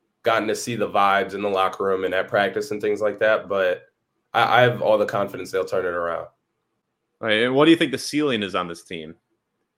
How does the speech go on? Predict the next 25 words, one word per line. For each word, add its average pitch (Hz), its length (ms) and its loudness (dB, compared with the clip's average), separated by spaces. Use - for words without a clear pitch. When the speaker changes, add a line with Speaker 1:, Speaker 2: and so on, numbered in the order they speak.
Speaker 1:
I - 60 -2
don't 147 160 6
think - 140 2
there 92 160 0
is 110 220 6
one. 95 120 0
I 104 120 6
think 120 240 4
when 113 100 6
I 110 80 8
was 131 140 6
watching 123 320 6
them, 107 420 0
uh, 95 280 4
at 107 140 2
their 104 120 2
best 104 280 2
at - 60 -20
the 92 60 -6
beginning 104 340 -2
of 98 60 -2
the 90 60 -6
year, 92 240 -2
I 92 80 2
was 98 280 -4